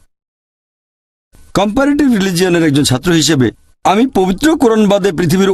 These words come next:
অন্য কোনো ধর্মগ্রন্থ দেখিনি যেখানে সন্ত্রাসের বিরুদ্ধে এত স্পষ্ট করে বলা হয়েছে, নিরীহ মানুষকে হত্যার বিরুদ্ধে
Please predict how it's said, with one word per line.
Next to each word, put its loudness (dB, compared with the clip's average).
অন্য 2
কোনো 2
ধর্মগ্রন্থ 0
দেখিনি 0
যেখানে 0
সন্ত্রাসের 0
বিরুদ্ধে 0
এত -2
স্পষ্ট -2
করে 0
বলা -2
হয়েছে, 0
নিরীহ 0
মানুষকে -2
হত্যার -2
বিরুদ্ধে 0